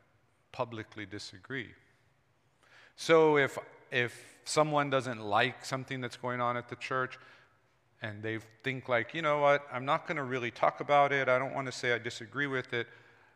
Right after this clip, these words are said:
they just kind of either stay and don't say anything, or they just try to quietly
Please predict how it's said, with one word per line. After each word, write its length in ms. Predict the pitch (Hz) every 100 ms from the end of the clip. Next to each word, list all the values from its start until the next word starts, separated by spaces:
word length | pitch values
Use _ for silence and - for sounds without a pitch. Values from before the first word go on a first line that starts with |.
| _ _ _ _
they 140 | 151 156
just 320 | 147 139 -
kind 260 | - 127 113
of 140 | 101 - -
either 380 | 135 117 113 104 - -
stay 640 | - - 123 120 117 113 - _ _ _ _ _
and 160 | 110 110
don't 240 | 107 -
say 220 | - 123
anything, 500 | 117 104 104 101 107 - _ _ _ _ _ _ -
or 140 | 147
they 140 | 139
just 300 | 131 131 - -
try 160 | 131
to 120 | 117
quietly 760 | 104 - 117 110 107 107 107 104